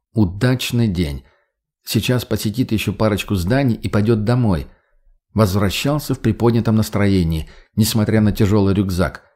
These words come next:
А с велосипеда обиднее всего было бы упасть с таким хрупким грузом. Предвкушал, как обменяет свою добычу на ярмарке,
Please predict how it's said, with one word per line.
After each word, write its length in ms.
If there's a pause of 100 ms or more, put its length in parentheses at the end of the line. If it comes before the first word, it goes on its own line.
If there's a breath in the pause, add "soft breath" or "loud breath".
(420)
А 180
с 100
велосипеда 840
обиднее 380
всего 280
было 220
бы 120
упасть 540
с 80
таким 320
хрупким 480
грузом. 500 (520)
Предвкушал, 800 (320 loud breath)
как 180
обменяет 500
свою 220
добычу 420
на 100
ярмарке, 680